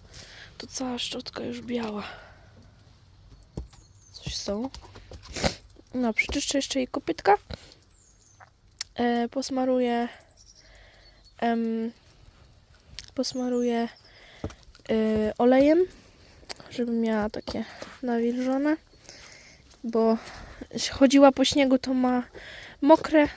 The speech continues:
to jej posmaruję od razu. No tak, już, już, już, już się śpieszę, no. Ło, ale wiosna idzie, idzie wiosna. Niuniek już z swoimi przyjaciółeczkami na pastwisku.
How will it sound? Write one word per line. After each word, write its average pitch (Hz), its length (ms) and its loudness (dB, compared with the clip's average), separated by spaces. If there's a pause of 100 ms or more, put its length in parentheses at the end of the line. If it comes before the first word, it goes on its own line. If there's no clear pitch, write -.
to 269 100 -2
jej 247 140 0
posmaruję 269 640 -4
od 262 80 -4
razu. 247 260 0
No 254 140 4
tak, 294 320 0
już, 285 320 4
już, 269 320 2
już, 269 380 0 (100)
już 247 240 0
się 214 340 -6 (1500)
śpieszę, 214 600 -2
no. 220 280 -2 (1300)
Ło, 202 360 -4 (380)
ale 226 240 0
wiosna 220 380 -4
idzie, 208 260 -2 (140)
idzie 226 240 -2
wiosna. - 400 -8 (800)
Niuniek 254 460 -4
już 247 160 -6
z - 100 -4
swoimi 233 680 -2
przyjaciółeczkami 254 1200 -2
na 254 160 -4
pastwisku. 262 1120 -4